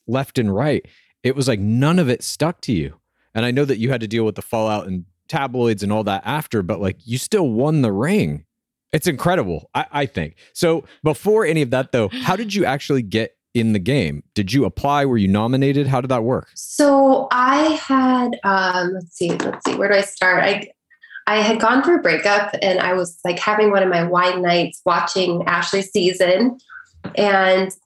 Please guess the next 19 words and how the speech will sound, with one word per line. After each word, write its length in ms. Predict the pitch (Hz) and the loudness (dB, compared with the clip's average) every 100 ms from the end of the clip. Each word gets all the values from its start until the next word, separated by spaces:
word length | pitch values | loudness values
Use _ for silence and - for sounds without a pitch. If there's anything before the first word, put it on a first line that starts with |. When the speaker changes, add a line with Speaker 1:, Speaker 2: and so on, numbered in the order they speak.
| - _ _ _ _ | -20 _ _ _ _
Speaker 2:
I 120 | - 214 | -2 0
was, 160 | 208 | 2
like, 280 | 196 175 - - | 2 0 -6 0
probably 520 | 359 320 262 226 214 | 2 4 4 4 4
in 100 | 202 | 4
a 160 | 185 | 4
little 240 | 185 196 190 | 4 4 2
saucy, 640 | - 185 185 - 233 226 | 0 0 0 2 2 4
and 140 | 214 190 | 4 2
I 100 | 185 | 0
texted 300 | 208 233 - | -2 -2 2
my 120 | 190 | 0
sister, 360 | 190 - - 196 | 0 -6 0 2
and 100 | 185 | 2
it 120 | 175 | 0
was 120 | 185 | 0
at 200 | - 208 | -2 0
the 160 | 208 - | 0 0
end. 300 | 202 - | 0 0